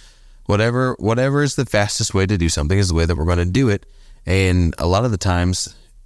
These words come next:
we cut corners. When we cut corners, it leads to disaster. And we are now starting to cut corners in our lives. We're starting to cut corners in, I mean,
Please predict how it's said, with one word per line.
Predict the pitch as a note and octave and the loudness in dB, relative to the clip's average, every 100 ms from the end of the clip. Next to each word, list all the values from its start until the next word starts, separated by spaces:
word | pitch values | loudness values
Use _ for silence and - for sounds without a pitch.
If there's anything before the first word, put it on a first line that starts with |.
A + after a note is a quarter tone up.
| - | -10
we | E2+ F2 F2+ F2 E2 | -2 2 4 2 0
cut | - E2+ | -2 -4
corners. | - A#2 F2 E2+ | -2 0 0 0
When | E2 | 0
we | E2 | 0
cut | - - | -2 -4
corners, | - F#2+ D#2+ - | -2 0 0 -2
it | - | -2
leads | D#2+ D#2+ | 0 0
to | - | -2
disaster. | D#2 C#2 C2 - - - _ - | -2 -4 -4 -6 -8 -12 _ -4
And | E2 E2 - - - | 0 0 -4 -12 -12
we | D2+ F2 | -4 0
are | E2+ | 2
now | E2 E2 | 2 0
starting | - F2 D#2+ | 0 0 0
to | D2 | -2
cut | - - | -4 -6
corners | - E2 D#2+ D2 - | -2 0 0 -2 -4
in | - | -2
our | D2+ | 0
lives. | D2 C#2+ A1+ - | 0 -2 -2 -4
We're | C2+ | -4
starting | D#2+ D2+ D2 | -2 0 0
to | |
cut | D2+ - - | -2 -4 -4
corners | F2 E2+ D#2+ - - - - | -2 0 0 -4 -14 -20 -6
in, | E2 E2+ D#2+ C2+ - - - - - - - | -2 2 0 -2 -8 -20 -20 -20 -20 -16 -8
I | |
mean, | - D#2+ | -2 -2